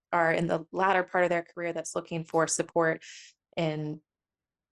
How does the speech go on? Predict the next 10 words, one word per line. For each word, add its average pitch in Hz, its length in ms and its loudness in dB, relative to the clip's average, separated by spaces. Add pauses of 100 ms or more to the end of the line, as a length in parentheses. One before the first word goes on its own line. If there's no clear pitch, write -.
similar 175 460 2
communities. 160 680 -4
Or 170 300 0 (100)
for 180 160 0
my, 180 380 0 (300)
you 202 100 -4
know, 180 200 -6
age 180 200 -6
group, 175 220 -4
I'm 165 180 -2